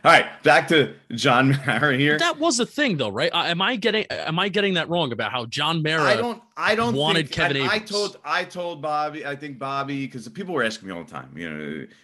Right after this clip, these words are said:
Speaker 1: N Y G Daily. Like, I remember him, uh, like, "Is this Abrams thing is real?" And
Speaker 2: Mm-hmm.
Speaker 1: I, I kept telling people, "Look, they're not, that's, th-, that's not gonna happen." And I talked to people in the organization about this, not directly John Mara,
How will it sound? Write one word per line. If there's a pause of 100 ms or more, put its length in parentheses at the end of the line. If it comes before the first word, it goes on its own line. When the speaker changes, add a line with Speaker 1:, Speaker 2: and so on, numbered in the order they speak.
(140)
Speaker 1:
N
Y
G
Daily.
Like,
I
remember
him, (280)
uh, (140)
like,
"Is
this
Abrams
thing
is
real?" (240)
And
Speaker 2:
Mm-hmm.
Speaker 1:
I,
I
kept
telling
people,
"Look,
they're
not,
that's, (400)
th-, (140)
that's
not
gonna
happen."
And
I
talked
to
people
in
the
organization
about
this,
not
directly
John
Mara,